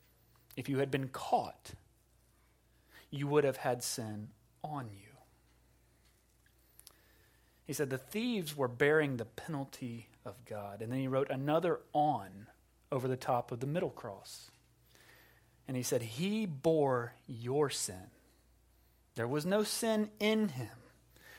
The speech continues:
but the sin was laid on him." As you know, one of those thieves on the cross that day was forgiven. He recognized the,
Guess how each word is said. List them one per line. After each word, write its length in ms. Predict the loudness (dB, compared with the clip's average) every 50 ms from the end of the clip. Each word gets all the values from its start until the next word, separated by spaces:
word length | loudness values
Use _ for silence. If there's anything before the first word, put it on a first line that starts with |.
| -8 0
but 120 | 0 2 2
the 80 | 2
sin 420 | 2 2 2 4 2 2 2 2 0
was 200 | 0 0 -2 -2
laid 440 | -2 0 0 0 0 -2 -2 -6 -10 -14 -20 -20 -20 -20 -20 _ _ _ _ -2
on 340 | 0 2 2 2 0 -2 -6
him." 180 | -8 -6 -4
As 180 | -4 -4 -2 -2
you 100 | 0 0
know, 400 | 2 6 8 10 10 10 8 6
one 320 | 2 0 2 4 4 4 4
of 140 | 4 4
those 260 | 4 4 2 2 0 -6
thieves 640 | -10 -6 -2 -2 -2 0 -2 -2 -4 -6 -6 -8
on 200 | -6 -6 -4 -4
the 60 | -4 -6
cross 420 | -4 0 4 4 4 4 2 0
that 200 | -2 -2 -2 0
day 160 | -2 -2 -2
was 160 | -2 -4 -6
forgiven. 540 | -8 -8 -8 -8 -6 -4 -6 -6 -6 -10 -14 -18 _ _ _ _ _ _ _ _ _ _ _ _ _ _ _ _ _ -20 _ -16 _ -6 0
He 100 | 2 2
recognized 960 | 4 8 8 8 8 8 4 0 2 2 4 6 8 8 8 6 6 2 0
the, 280 | 0 0 0 0 -2